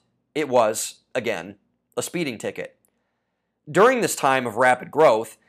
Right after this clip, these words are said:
two catalysts happened that sent Facebook on the path to monopolization. The first was the news feed. Launched slightly after Facebook ousted Parker and Savran, it was the company's then biggest controversy. Before, you could only post on The Wall,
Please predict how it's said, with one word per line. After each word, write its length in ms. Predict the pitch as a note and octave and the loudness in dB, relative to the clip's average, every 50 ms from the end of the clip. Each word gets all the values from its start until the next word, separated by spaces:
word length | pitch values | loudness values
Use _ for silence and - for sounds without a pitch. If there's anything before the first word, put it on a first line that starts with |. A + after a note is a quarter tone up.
| _ _ _ _ - | _ _ _ _ -10
two 160 | - G3+ G#3 | -6 -6 -4
catalysts 460 | F#3+ - G3 F#3 F3+ D3+ C3 B2 - | 0 4 6 6 6 4 2 0 0
happened 300 | - C3 B2+ B2 - A#2+ | 2 2 2 2 0 -4
that 100 | A#2 - | -10 -6
sent 200 | - C#3 A#2 - | -4 -4 -4 -4
Facebook 420 | - - C3 C3 - - C3 A#2+ - | -4 -6 -6 -6 -4 -4 -4 -4 -2
on 100 | A#2+ A#2+ | -4 -6
the 60 | A2 | -6
path 280 | - B2 A2+ G#2+ G#2 - | -4 -4 -2 -4 -4 -6
to 60 | A2 | -10
monopolization. 920 | A2 A2+ A2+ A2 G#2+ G#2+ G#2+ A2+ A#2+ A2 B2+ D3+ E3 - - - - - _ _ _ _ _ _ _ _ _ _ _ _ _ _ _ _ _ _ _ _ _ _ _ _ _ - | -10 -8 -6 -6 -6 -6 -6 -8 -8 -6 -4 -2 -2 -4 -6 -8 -12 -18 _ _ _ _ _ _ _ _ _ _ _ _ _ _ _ _ _ _ _ _ _ _ _ _ _ -8
The 80 | D#3 | -2
first 280 | D3+ - A#3 C4+ C4 - | 2 4 4 4 2 0
was 140 | F3+ E3 - | -4 -4 -2
the 80 | D#3+ | -2
news 320 | C#3+ C#3 C#3+ C#3+ C3 - - | -2 -2 -2 -2 -4 -4 -6
feed. 340 | - G#2 D#2 A#1 - - - _ _ _ _ _ _ _ _ _ _ _ _ _ | -8 -12 -14 -14 -16 -20 -20 _ _ _ _ _ _ _ _ _ _ _ _ _
Launched 300 | C#3 C#3+ D#3+ G3+ G#3+ - | 2 4 4 4 4 2
slightly 320 | - F3 E3 E3+ E3+ E3+ D#3 | 2 4 4 4 6 6 4
after 220 | D3+ D3+ - C3+ | 4 4 2 -2
Facebook 400 | - D3+ C#3 C#3 - - C3+ C3 - | -2 -2 -2 -2 -2 -4 -6 -2 2
ousted 360 | - C3 C3 B2+ - B2+ - | 2 2 2 2 -2 -8 -6
Parker 320 | - C3 B2+ A#2+ - C3 | -2 0 0 0 0 -4
and 100 | A#2+ A2+ | -8 -8
Savran, 480 | - - A#2 G#2 G2+ - E2+ F2+ G#2 G#2+ _ _ _ | -6 -4 -4 -4 -4 -4 -8 -12 -14 -16 _ _ _
it 80 | - C#3 | -4 -2
was 120 | D3 C#3+ | -2 -2
the 80 | - - | -2 -2
company's 400 | E3 E3+ E3+ E3+ D#3+ D3 B2+ A#2+ | 0 0 0 0 -2 -8 -6 -2
then 220 | C3+ D#3 F3 E3+ | -2 -2 -2 -2
biggest 260 | A#2+ A#2+ A2 B2 - | -4 -6 -6 -6 -6
controversy. 760 | - - D3 D#3+ D#3+ C#3+ B2 G#2 G#2 - - - - - - _ _ _ _ _ _ _ _ _ _ _ _ - | -4 -2 -2 -2 -2 -4 -6 -8 -8 -8 -10 -12 -14 -16 -20 _ _ _ _ _ _ _ _ _ _ _ _ -6
Before, 340 | D3+ D3 - F#3+ A#3 A3 F3 | -6 -2 2 4 6 6 6
you 100 | D3 C#3 | 4 2
could 140 | D3 D#3+ C#3 | 0 -2 -2
only 200 | C#3+ C#3+ D3 C3+ | -2 -2 -4 -2
post 340 | - C#3+ C3+ B2+ - - | 0 0 0 0 -2 -4
on 260 | A#2+ A#2 A#2 A2+ A#2 A#2 | -4 -2 -2 -2 -2 -2
The 80 | B2 | -4
Wall, 560 | A2 A2+ D3 E3+ E3+ B2 - - - - - | 0 4 6 6 6 6 4 0 -4 -10 -12